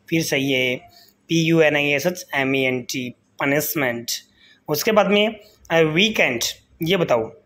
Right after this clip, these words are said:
वीकेंड में क्या होगा? यहाँ ये जो स्पेलिंग है ये किसकी है? वीक, वीक यानी होता है कमज़ोर, और ये वीकेंड सप्ताह के अंत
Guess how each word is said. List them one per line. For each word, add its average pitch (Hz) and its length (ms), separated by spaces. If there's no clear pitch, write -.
वीकेंड 190 480
में 196 100
क्या 196 120
होगा? 190 360
यहाँ 156 500
ये 151 280
जो 233 240
स्पेलिंग 175 540
है 160 120
ये 175 120
किसकी 180 520
है? 143 120
वीक, 131 360
वीक 147 240
यानी 143 140
होता 139 240
है 170 160
कमज़ोर, 131 720
और 160 120
ये 196 140
वीकेंड 180 520
सप्ताह 185 400
के 202 160
अंत 220 400